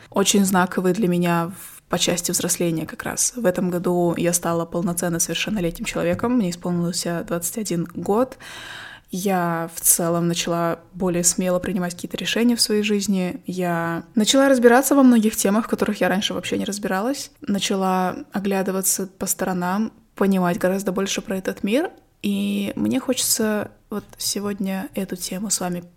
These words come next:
покрутить, повертеть, немножечко на нее посмотреть под разными углами. В частности, мне хочется поговорить про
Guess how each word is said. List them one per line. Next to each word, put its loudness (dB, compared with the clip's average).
покрутить, -2
повертеть, 0
немножечко 0
на -4
нее -2
посмотреть -6
под -8
разными -2
углами. 2
В -12
частности, 4
мне 4
хочется 0
поговорить -2
про -2